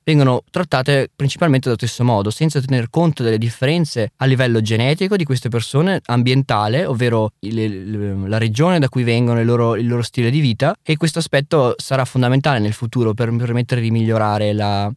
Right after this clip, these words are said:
le, le terapie. La medicina personalizzata infatti punta a capire prima di somministrare un farmaco o fare un'operazione chirurgica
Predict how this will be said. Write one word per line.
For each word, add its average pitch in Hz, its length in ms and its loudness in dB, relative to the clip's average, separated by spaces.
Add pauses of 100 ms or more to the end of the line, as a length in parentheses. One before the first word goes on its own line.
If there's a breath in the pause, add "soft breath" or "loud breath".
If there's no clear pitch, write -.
le, 110 220 -2
le 110 100 0
terapie. 110 640 -2
La 131 80 0
medicina 147 400 4
personalizzata 170 520 0
infatti 151 540 0
punta 151 380 2
a - 20 0
capire 127 500 0
prima 185 340 2
di 113 60 2
somministrare 117 520 0
un 156 80 4
farmaco 127 460 0
o 165 60 2
fare 120 220 0
un'operazione 113 500 -2
chirurgica 131 560 -2